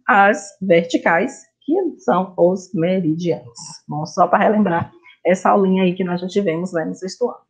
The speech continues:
Então, como eu falei pra vocês, os países que fazem fronteira são ligados, né? São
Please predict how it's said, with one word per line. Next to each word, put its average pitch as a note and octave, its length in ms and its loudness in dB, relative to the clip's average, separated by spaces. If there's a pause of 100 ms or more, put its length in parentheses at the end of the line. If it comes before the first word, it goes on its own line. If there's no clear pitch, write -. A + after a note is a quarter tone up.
(600)
Então, C4 440 4
como B3 160 4
eu G3+ 60 0
falei G3 180 0
pra G3 140 0
vocês, A3 340 0
os G#3+ 120 -8
países E3+ 320 -2
que F#3 100 -18
fazem F3+ 260 -8
fronteira C4+ 440 -4
são - 200 -10
ligados, E3 800 -6
né? F#3 300 -2 (180)
São E3 260 -2